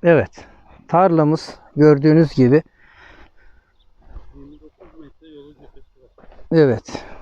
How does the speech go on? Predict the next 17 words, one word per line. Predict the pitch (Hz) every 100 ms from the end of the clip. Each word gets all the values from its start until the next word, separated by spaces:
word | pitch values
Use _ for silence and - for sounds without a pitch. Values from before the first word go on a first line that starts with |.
| - - -
Ana | 156 170
yola, | 185 160 143 147 139 -
e, | 139 139 139 135 135 135
yani | 147 139 147 143
yola | 147 139 156 175 -
yirmi | 143 123 135 147 143
dokuz | 147 - 185 156
metre | 143 - 139 160 123
cephesi | 135 - 123 143
var. | 117 98 - _ _ - - - - _ _ _ _
Gördüğünüz | 165 170 160 170 180 139
gibi | 131
su | 127 - 160
basmaması | 175 - 165 151 143 131
için | - - 170 - - - 160
bu | 156
şekilde | 160 123 127 113 123 156